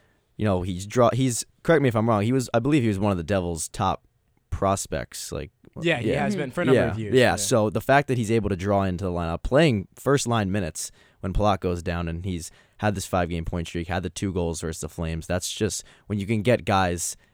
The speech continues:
Speaker 1: contributing like that, which the Devils haven't in years past, that's just such an added boost. Um,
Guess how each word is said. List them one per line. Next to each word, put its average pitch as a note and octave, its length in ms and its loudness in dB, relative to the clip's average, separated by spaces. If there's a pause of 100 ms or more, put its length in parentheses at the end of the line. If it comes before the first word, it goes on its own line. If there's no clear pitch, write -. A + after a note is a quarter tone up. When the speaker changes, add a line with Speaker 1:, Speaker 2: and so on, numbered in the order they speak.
(140)
Speaker 1:
contributing G2+ 600 0
like F2+ 200 0
that, F#2 240 2
which - 140 -8
the D#2+ 60 -12
Devils F2 300 -2
haven't F2+ 320 -2
in E2+ 100 -4
years E2 200 -4
past, E2+ 400 -6 (260)
that's F#2 160 -4
just - 180 -4
such G2 200 -2
an G#2 80 -2
added E2+ 300 -2
boost. E2 400 -6 (500)
Um, E2 320 0